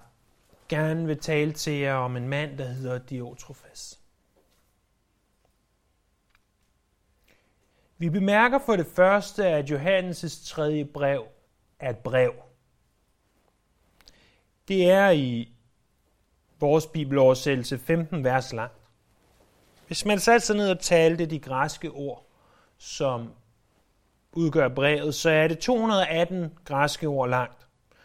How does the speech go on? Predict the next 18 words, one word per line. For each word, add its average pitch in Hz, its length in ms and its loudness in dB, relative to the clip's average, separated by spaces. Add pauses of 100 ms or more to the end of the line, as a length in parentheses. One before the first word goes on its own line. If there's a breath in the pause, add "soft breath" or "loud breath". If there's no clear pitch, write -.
(240 soft breath)
Og 143 100 -10
dermed 196 440 4
den 147 160 -2
korteste 175 480 0
bog 139 260 -4
i 120 40 -8
Bibelen. 131 420 -12 (2500)
Ja, 190 180 -10
vi 214 120 0
ser 277 420 2 (420)
i 214 240 0
vers 175 440 4
et 220 240 0
til 151 640 -2
to, 170 200 -2
tre, 160 280 0
fire 180 280 -4
stykker, 156 540 -6